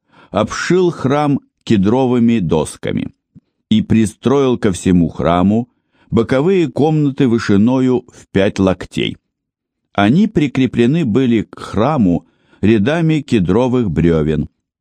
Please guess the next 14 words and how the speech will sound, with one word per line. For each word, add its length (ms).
И 120
построил 800
Соломон 680
храм, 600
и 100
кончил 680
его, 380
и 120
обложил 560
стены 420
храма 400
внутри 560
кедровыми 680
досками. 760